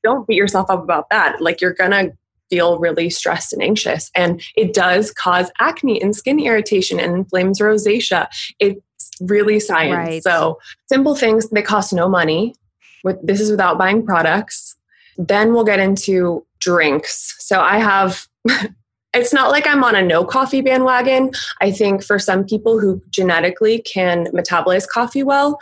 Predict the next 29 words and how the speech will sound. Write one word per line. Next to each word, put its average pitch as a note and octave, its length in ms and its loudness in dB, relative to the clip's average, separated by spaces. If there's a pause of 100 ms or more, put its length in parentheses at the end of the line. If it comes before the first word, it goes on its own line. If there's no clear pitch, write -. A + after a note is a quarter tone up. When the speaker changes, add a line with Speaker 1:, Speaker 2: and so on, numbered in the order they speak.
(140)
Speaker 1:
which F#3+ 160 -2
you G#3 60 -4
can F#3+ 120 2
actually E3 320 0
get F3+ 160 -2
tested, A3+ 560 -2 (380)
that's F3 260 0
great. C#4+ 420 0
Or G3+ 80 0
if F#3+ 100 -4
it's E3+ 240 -4
one A3 340 0
cup G#3+ 420 -2
of E3 200 -2 (160)
organic F#3+ 880 -2
beans, F#3+ 760 -2 (120)
you G3 100 0
know, E3+ 300 0 (160)
that's F3+ 300 0
great, F3 440 0
'cause F#3+ 240 -6
coffee A3 320 -2
can B3+ 160 -2
be G3+ 140 0
really F3 280 0
inflammatory E3+ 680 -2
for - 120 -14
the - 100 -12
skin. - 400 -8